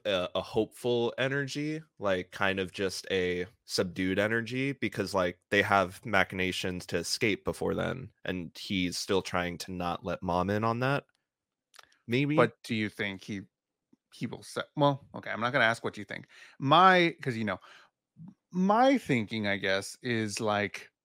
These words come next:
Speaker 2: there's something inside of me, very little, that he wants to sacrifice himself for them. That there's gonna be something possibly at the end. My better judgment here, I'm gonna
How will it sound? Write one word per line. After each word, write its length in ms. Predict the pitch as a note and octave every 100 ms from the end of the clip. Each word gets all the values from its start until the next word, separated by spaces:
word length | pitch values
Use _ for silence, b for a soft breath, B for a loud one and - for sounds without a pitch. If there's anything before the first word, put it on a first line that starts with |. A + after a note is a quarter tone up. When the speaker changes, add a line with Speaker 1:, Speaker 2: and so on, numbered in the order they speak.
| _
Speaker 2:
there's 240 | D3+ C#3+ -
something 480 | G#3 G#3+ A3 G3+ C#3+
inside 480 | C3+ C3+ C3 A2+ A#2+
of 60 |
me, 180 | C3 C3+
very 360 | A2 G#2 B2+ B2
little, 460 | G#2 G#2+ B2 D3
that 360 | A#2+ G#2 G#2 - b b b b
he 140 | E3 D#3+
wants 460 | B2+ B2 B2+ A#2+
to 140 | - A2+
sacrifice 680 | - G#2+ A2 G#2+ G2+ G#2 -
himself 440 | G#2 - - -
for 280 | - A2+ G2+
them. 380 | F2 E2+ - - _ _ _ _ -
That 120 | A#2
there's 160 | B2+ A#2+
gonna 140 | C3+ B2+
be 120 | B2+
something 600 | - - C#3+ C3+ C#3+ C3
possibly 600 | - - B2 B2 C3+ B2+ A2+
at 100 | G#2
the 160 | G2+
end. 320 | G#2+ C3 E3 E3+
My 540 | B2 A2 A2+ A2+ A2+ G#2 _ _ -
better 300 | - G#2+ B2
judgment 540 | C3 G#2+ A2 B2 - -
here, 340 | - - G2 G2
I'm 140 | A2+
gonna 380 | A#2+ A2+ G#2+